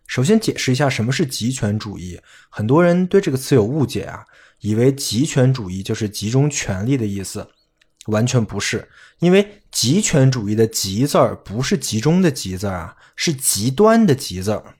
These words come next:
如果说集中的极的那个极权，其实我们在历史书上经常能看到，比如说我们经常会说清朝就是一个中央集权的政府统治的一个朝代，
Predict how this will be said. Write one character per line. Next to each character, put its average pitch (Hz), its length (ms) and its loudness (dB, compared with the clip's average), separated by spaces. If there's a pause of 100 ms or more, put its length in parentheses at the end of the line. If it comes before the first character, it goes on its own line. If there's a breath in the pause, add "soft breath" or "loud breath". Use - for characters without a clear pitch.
(680 soft breath)
如 220 140 -4
果 214 80 4
说 247 120 4
集 180 300 0
中 294 240 0
的 311 100 0
极 104 300 -6 (220)
的 127 100 2
那 123 140 2
个 117 80 2
极 110 340 -4
权， 107 300 -4
其 - 180 -6
实 147 140 -4
我 151 160 2
们 92 180 -6
在 110 380 -2 (260 loud breath)
历 170 140 -2
史 110 120 -2
书 120 140 -2
上 135 180 0
经 175 160 -4
常 170 80 0
能 160 140 -2
看 175 340 -2
到， 92 200 -12 (260 soft breath)
比 110 100 -8
如 117 120 -2
说 135 320 6
我 113 40 2
们 101 220 -2
经 131 160 -2
常 123 140 2
会 127 120 2
说 127 400 4 (220 loud breath)
清 170 300 0
朝 107 320 -2
就 120 120 0
是 113 140 -6
一 110 100 -2
个 110 220 0
中 143 240 0
央 135 200 4
集 127 200 -4
权 127 160 -2
的 110 80 0
政 127 260 2
府 87 400 -10 (160 soft breath)
统 90 280 -6
治 117 180 -2
的 104 140 0
一 101 40 -2
个 104 120 -6
朝 - 260 -10
代， 120 340 -4